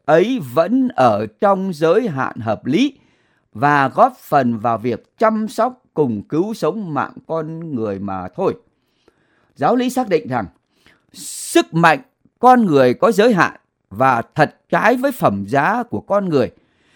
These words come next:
khi làm cho động vật phải chịu đau đớn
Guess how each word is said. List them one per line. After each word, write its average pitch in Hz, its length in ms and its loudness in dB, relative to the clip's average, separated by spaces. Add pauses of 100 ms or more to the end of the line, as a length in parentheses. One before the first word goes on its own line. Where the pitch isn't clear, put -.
(120)
khi 254 280 -2
làm 135 320 2
cho 233 140 0
động 151 260 0
vật 123 260 0
phải 104 300 -8
chịu - 340 -4
đau 214 320 -2
đớn 196 280 2